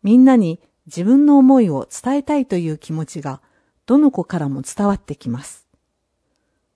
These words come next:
朝の基礎、基本の時間には、計算や漢字を黙々と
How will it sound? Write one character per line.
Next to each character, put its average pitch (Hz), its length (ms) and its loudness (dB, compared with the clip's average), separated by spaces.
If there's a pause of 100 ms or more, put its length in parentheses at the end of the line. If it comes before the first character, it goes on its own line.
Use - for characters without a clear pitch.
(400)
朝 214 280 -4
の 160 240 -4 (380)
基 - 120 -14
礎、 175 300 -6 (300)
基 170 160 -10
本 269 240 4
の 277 100 6
時 233 140 -4
間 214 260 0
に 175 140 0
は、 143 220 -6 (440)
計 240 180 2
算 233 280 0
や 202 120 -4
漢 208 240 0
字 190 160 0
を 165 200 -2 (300)
黙 139 280 -2
々 262 240 4
と - 260 -2